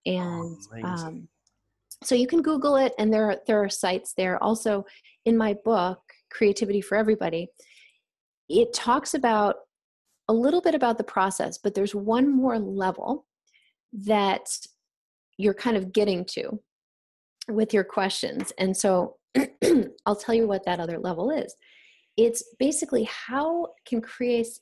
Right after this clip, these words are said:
Speaker 1: creativity be supported and creative people be supported within an ecosystem. So whether that's in your family, whether it's in your own business, whether it's just in your own life, supporting yourself,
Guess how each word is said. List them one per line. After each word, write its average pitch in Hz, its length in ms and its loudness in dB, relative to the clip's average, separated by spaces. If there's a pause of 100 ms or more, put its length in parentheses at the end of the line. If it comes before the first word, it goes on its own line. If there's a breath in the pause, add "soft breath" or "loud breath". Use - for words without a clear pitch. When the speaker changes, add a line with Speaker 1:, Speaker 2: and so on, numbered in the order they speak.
(140)
Speaker 1:
creativity 202 680 -2
be 202 140 -2
supported 190 840 -6 (960)
and 190 360 0
creative - 340 -4
people - 540 -4
be 190 100 -6
supported 175 520 -10
within 196 460 -2
an 175 80 -4
ecosystem. - 680 -12 (480)
So 208 200 -4
whether 220 420 2
that's 214 460 0
in 196 120 -4
your 185 160 -8
family, 269 680 0
whether 208 240 0
it's 190 160 -8
in 190 80 -8
your 180 240 -12
own 175 180 -8
business, 247 480 -4 (360 soft breath)
whether 220 180 2
it's - 180 -4
just 233 300 -4 (400)
in 247 160 4
your 226 160 4
own 190 140 -4
life, 185 260 -2
supporting 247 440 2
yourself, 196 540 -2